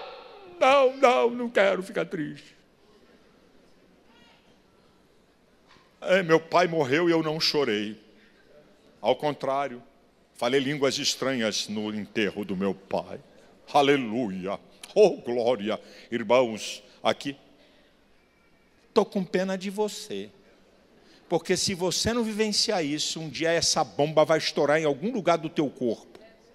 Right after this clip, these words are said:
Chore. Chore. Vivencie. Até pra isso passar.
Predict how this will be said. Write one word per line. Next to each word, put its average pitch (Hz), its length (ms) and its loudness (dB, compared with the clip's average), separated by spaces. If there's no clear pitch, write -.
Chore. 453 580 0
Chore. 640 840 0
Vivencie. 339 1080 2
Até 220 520 2
pra 247 280 0
isso 262 400 -2
passar. 190 580 -4